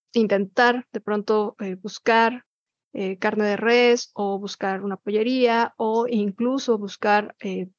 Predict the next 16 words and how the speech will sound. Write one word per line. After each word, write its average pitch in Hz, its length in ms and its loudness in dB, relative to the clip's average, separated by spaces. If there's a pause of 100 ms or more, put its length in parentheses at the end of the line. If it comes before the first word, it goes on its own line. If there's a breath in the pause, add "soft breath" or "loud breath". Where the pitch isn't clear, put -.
(120)
algunos, 208 840 -2 (260)
eh, 214 200 -8
algunas 214 340 -4
verduras 220 600 0
o 190 80 -6
frutas 220 560 -2
que - 180 -18
conocíamos 214 520 -4
en 214 100 -2
el 196 80 -6
centro 196 280 -4
del 214 140 0
país, 208 400 -4 (340)
pues 202 180 -2
era 214 140 4
imposible, - 500 -6